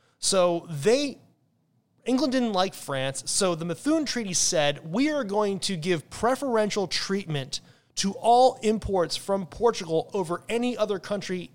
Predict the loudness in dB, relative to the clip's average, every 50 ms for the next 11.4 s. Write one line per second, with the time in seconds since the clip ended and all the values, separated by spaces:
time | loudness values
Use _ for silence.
0 | _ -8 -6 -4 -4 -2 0 0 2 2 2 2 0 -4 -14 -20 -20 _ _ _
1 | -6 -6 -4 -4 -6 -8 -6 -2 -2 -2 0 0 -2 -2 -2 -4 -6 -10 -4 -2
2 | -2 -2 -2 -4 -8 -8 -8 -8 -8 -10 -18 _ _ -8 -6 -4 -2 -2 -2 -2
3 | -2 -4 -4 -4 -4 0 2 2 2 2 2 2 4 4 4 2 0 -4 -8 -10
4 | -16 _ _ _ _ -10 -8 -2 2 2 2 4 4 2 2 4 2 0 0 0
5 | -2 -2 2 4 6 6 6 4 2 0 -4 -4 -4 -4 -4 -4 -8 -8 -8 -2
6 | 0 2 2 2 2 0 -2 -4 -6 -8 -14 _ _ _ _ _ _ _ -4 -2
7 | -2 -2 0 2 4 4 4 2 0 -4 -2 2 2 4 4 2 0 0 -2 -2
8 | -2 0 0 0 -2 0 0 2 2 4 2 2 0 -4 -12 _ _ _ _ _
9 | _ _ _ _ _ -2 2 2 2 2 0 -2 0 0 0 0 0 0 -2 -4
10 | -2 0 0 0 2 2 0 0 0 -2 -6 -4 -4 -4 -4 -4 -2 -2 -2 -2
11 | -2 -4 -6 -6 -8 -10 -12